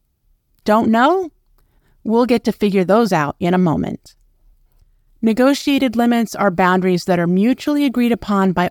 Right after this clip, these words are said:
all parties involved. They result from open communication and negotiation, allowing individuals to engage in B D S M activities within a consensual framework.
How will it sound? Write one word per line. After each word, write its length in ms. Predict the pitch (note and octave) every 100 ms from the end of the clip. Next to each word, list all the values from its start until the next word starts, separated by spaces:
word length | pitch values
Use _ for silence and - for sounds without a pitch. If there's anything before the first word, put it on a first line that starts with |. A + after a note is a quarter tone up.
| -
all 300 | G3 G3+ G#3
parties 520 | - F#3 F#3 F3 E3+
involved. 680 | F3+ E3 D#3+ E3+ D#3+ - _ _
They 240 | - G#3+ B3+
result 460 | C#4+ A3 F#3+ G3
from 160 | - A3
open 300 | A#3 B3+ D4
communication 720 | - C4 B3 - F#3+ - G#3+
and 100 | G3
negotiation, 880 | G3 F#3 F3+ - F3+ D3+ - - F#3 - -
allowing 360 | G#3+ A3 A3 A3
individuals 560 | A3+ G#3+ G3 G3+ G3+
to 100 | -
engage 400 | G#3 F#3+ F#3 F#3+
in 80 | G#3+
B 120 | G3
D 80 | F#3
S 120 | F3+
M 140 | G3 F3+
activities 640 | F3 - F#3+ F3+ F3+ -
within 320 | F#3+ - C#4
a 80 | D4+
consensual 720 | - F#3+ - G#3+ G3 - A#3+
framework. 680 | - B3 C4 F3 F3 -